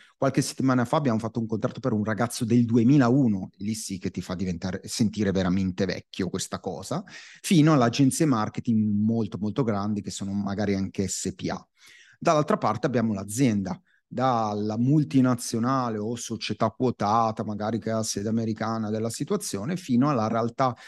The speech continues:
alla P M I o la startup proprio agli inizi, che magari non è neanche nata ancora come società,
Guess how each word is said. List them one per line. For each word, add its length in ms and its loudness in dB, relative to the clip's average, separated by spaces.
alla 240 2
P 280 4
M 180 4
I 380 2
o 240 0
la 160 -2
startup 880 -6
proprio 340 2
agli 200 6
inizi, 440 4
che 80 -6
magari 320 2
non 160 6
è 80 4
neanche 540 2
nata 640 -2
ancora 340 -8
come 200 -2
società, 500 -4